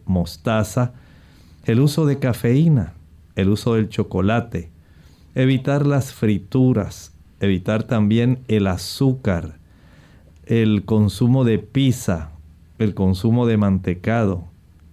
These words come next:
el uso también de productos como hamburguesas, papas fritas. Ese tipo de productos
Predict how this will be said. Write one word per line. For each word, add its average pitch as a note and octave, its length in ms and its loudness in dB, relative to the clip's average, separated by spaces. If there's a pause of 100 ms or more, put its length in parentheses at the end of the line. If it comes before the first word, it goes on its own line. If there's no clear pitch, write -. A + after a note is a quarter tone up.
(120)
el A2+ 180 2
uso C3+ 280 0
también B2+ 600 2
de G2+ 280 0
productos A#2 560 0
como G#2 300 2
hamburguesas, G2 1160 -2 (140)
papas A#2 460 -2
fritas. - 880 -4 (720)
Ese C#3+ 280 0
tipo D#3+ 320 0
de D3+ 80 2
productos C#3+ 760 0